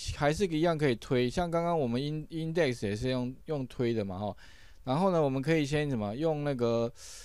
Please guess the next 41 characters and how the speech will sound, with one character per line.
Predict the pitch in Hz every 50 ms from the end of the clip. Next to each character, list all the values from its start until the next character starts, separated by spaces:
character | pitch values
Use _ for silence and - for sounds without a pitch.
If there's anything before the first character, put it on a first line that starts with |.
| - - - - - -
查 | - - - 143 147 165
阅 | 190 220 233 214 185 151
与 | 127 113 110 110
参 | 107 - 156 156 160 165
照 | 160 175 160 147
里 | 127 117
面 | 113 127 151 151 139
的 | 127 123
indirect， | 131 139 143 135 123 117 117 110 110
这 | - 202
个 | 196 190
函 | 165 143 143 147
数 | 160 160 151 139 120
很 | 127 - 123 104 98
重 | 101 131 143 131 120 120
要， | 123 110 92 95 - - -
哦， | 120 113 101 101
OK。 | 110 113 - - 95 85 - - - - - - - - - - -
呃， | - 120 117 113 113 110 110 113 127
然 | 147 156 165 156
后 | - 190 185 175 160 156 151 143 139 135 131 127 123 120 120 120 117 117 117 117 - - - - - - - -
这 | -
个 | 180
函 | 160 151 160 165
数 | - 208
indirect | 196 208 202 185 185 196 185 165 151 131
其 | - - 143 139
实 | 131 139 135
有 | 135 147
点 | 160 160 135 110 104
像 | 104 - 160 143 135 131 123
是 | - - 147 135 131
V | 131 135 135
B | 123 131 127 127
A | 127 120
里 | 107
面 | 101 113 113 110
的 | 107 107 123
range，range | 120 107 92 90 - - 123 147 165 180 151 113 104 95 101 107
物 | 120 117 101
件， | 95 - 117 95